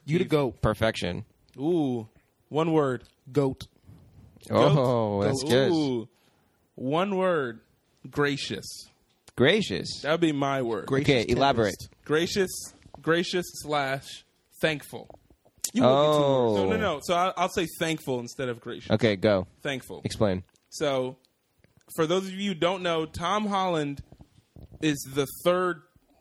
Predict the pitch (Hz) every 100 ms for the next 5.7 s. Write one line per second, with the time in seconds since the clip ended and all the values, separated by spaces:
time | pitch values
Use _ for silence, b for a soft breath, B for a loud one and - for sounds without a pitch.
0 | _ 170 151 170 147 143 127 143 131 -
1 | 160 151 139 131 123 123 135 - 127 110
2 | - B _ 131 - 180 185 185 196 185
3 | 175 175 160 156 165 156 143 139 - 160
4 | 165 160 139 127 127 b b b 123 131
5 | 160 165 165 - 143 131